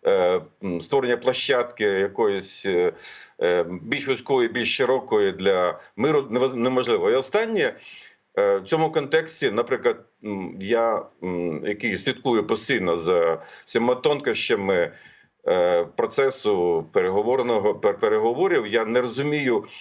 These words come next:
а, чому Україна, наприклад, не залучає до переговорів більш активно Європейський Союз. Європейський Союз збирався навіть обрати спеціального представника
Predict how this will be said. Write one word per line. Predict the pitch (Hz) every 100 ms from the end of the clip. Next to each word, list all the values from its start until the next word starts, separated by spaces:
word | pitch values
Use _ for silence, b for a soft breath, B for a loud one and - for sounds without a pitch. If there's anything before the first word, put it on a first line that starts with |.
| B B - -
а, | 104 98 98 95
чому | - 135 151
Україна, | 135 131 131 185
наприклад, | 135 123 120 120 110
не | 107
залучає | 117 110 110 135 110 101
до | 95 101
переговорів | - 110 117 117 107
більш | 107 98
активно | - - 143 156 123 95 B B B -
Європейський | 113 117 127 104 -
Союз. | 95 107 78 - -
Європейський | 90 110 143 143 135
Союз | 139
збирався | 113 131 127 - 117 101 B B B _
навіть | 110 117 110 107
обрати | 110 110 110 104
спеціального | - 104 123 107
представника | 101 107 - 117 123 127 165 165 151